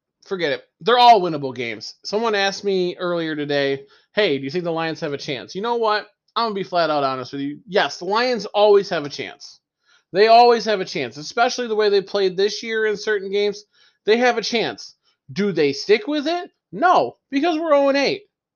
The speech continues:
Can they stick with it? Yeah, if they just keep playing a full, a full sixty minutes, yeah,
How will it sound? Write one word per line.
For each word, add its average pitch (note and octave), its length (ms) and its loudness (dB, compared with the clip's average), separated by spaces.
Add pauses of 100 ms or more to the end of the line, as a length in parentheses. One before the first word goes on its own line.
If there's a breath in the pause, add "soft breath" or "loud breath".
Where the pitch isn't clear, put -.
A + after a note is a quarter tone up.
(420)
Can F#3+ 300 0
they D4 140 -2
stick D#4+ 300 -8
with E4 200 -4
it? F4 280 -4
Yeah, E4+ 340 0
if A#3+ 160 -4
they D#4 160 -4
just C4+ 260 -6
keep D4 320 -4
playing D4 380 -2
a G#3 80 -2
full, D#4 640 -4 (1000)
a A3 80 -8
full D4 300 -2
sixty D4 480 -6
minutes, A#3 640 -6 (200)
yeah, B3 320 -2